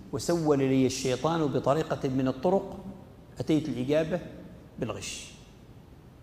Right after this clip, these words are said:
ويقول: "أنا نادم على ما فعلت، وأريد منك أن لا تحتسب لي تلك الدرجات.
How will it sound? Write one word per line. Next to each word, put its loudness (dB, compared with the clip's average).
ويقول: 2
"أنا 0
نادم 2
على 0
ما -4
فعلت، -10
وأريد 0
منك 0
أن -2
لا 2
تحتسب -6
لي -2
تلك -8
الدرجات. -12